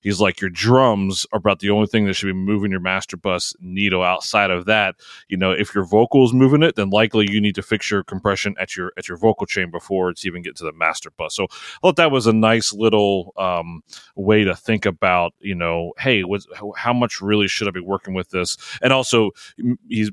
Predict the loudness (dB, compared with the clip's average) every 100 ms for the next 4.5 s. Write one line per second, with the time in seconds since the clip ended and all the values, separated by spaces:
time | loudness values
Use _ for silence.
0 | -6 -2 -2 -4 -2 0 0 0 -4 -4
1 | -4 0 -2 -2 -12 -12 -10 -6 -6 0
2 | 2 4 4 0 -2 -6 -14 -20 -6 0
3 | 0 0 -4 -6 -10 -10 -2 -2 -2 -8
4 | -10 -14 -10 -4 -2